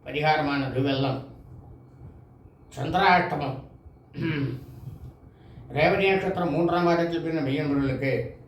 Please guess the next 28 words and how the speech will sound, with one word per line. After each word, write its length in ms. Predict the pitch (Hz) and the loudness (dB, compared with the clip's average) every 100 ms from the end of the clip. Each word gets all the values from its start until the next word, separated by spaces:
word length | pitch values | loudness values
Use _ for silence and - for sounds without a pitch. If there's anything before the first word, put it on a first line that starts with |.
| - - | -20 -8
காலை 260 | 147 160 151 139 | 0 2 2 2
ஏழு 180 | 175 190 | 4 4
மணி 160 | 190 190 | 2 2
முப்பத்தி 400 | 160 175 175 180 | 2 0 -2 0
ஐந்து 260 | 143 165 170 | 0 0 2
நிமிடம் 280 | 156 143 139 | 2 0 0
முதல் 240 | 135 113 - - - | 0 -2 -4 -10 -16
பிற்பகல் 500 | - 143 143 175 - | -6 -6 -2 0 2
ஒரு 120 | 143 165 | 2 4
மணி 160 | 175 175 | 4 4
நாற்பத்தி 460 | 139 143 165 170 147 | 2 2 0 0 0
ஒன்பது 320 | 135 143 170 | 2 2 2
நிமிடம் 300 | 151 147 139 | 2 0 0
வரை 140 | 135 127 139 | 0 0 0
சந்திராஷ்டமம். 600 | 143 139 139 131 123 123 - - - - - - - | 0 2 2 2 0 -2 -4 -10 -16 -20 -20 -20 -6
ரேவதி 320 | 143 156 160 | 0 0 0
நட்சத்திரம் 480 | 156 139 156 156 156 | -2 -2 -4 -2 -2
நான்காம் 320 | 139 151 147 | 0 0 2
பாதத்தில் 400 | 151 151 147 156 | 2 0 0 -2
பிறந்த 220 | 156 151 147 | -2 -2 0
மெய்யன்பர்களுக்கு 720 | 139 156 143 151 156 139 160 156 - - - | 0 0 0 -2 -2 -2 0 -2 -6 -16 -20
பிற்பகல் 520 | - 147 202 202 185 139 | -4 -2 0 2 2 4
ஒரு 140 | 160 | 2
மணி 180 | 185 185 175 | 2 2 2
நாற்பத்தி 420 | 143 151 185 170 | 2 2 0 -2
ஒன்பது 300 | 143 143 170 | 0 2 4
நிமிடம் 300 | 165 151 151 139 | 2 2 0 2
முதல் 240 | 135 120 | 2 0